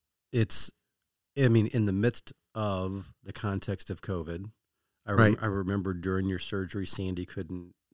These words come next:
Speaker 2: No.
Speaker 1: be, I mean, there was lots of restrictions, but there was lots of support,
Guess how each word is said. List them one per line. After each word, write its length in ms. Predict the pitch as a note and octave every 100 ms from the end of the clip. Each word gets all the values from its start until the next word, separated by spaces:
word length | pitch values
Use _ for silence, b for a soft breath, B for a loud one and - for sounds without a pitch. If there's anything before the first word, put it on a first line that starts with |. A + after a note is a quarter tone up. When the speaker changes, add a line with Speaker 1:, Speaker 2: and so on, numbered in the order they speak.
| _
Speaker 2:
No. 280 | A#2+ G#2+ G2+ G2
Speaker 1:
be, 600 | G2+ F#2 F#2 F2+ F2 F#2 -
I 40 | G2
mean, 140 | G2+
there 100 | G2
was 220 | F2 -
lots 240 | G2 F#2 -
of 100 | E2
restrictions, 760 | E2+ - A2 - G#2 F#2+ F#2 b b b b b b _ -
but 160 | G#2
there 100 | G#2
was 140 | F#2+ F#2+
lots 200 | F#2 G2
of 60 |
support, 680 | - F#2+ - F#2 F2 F2 F2+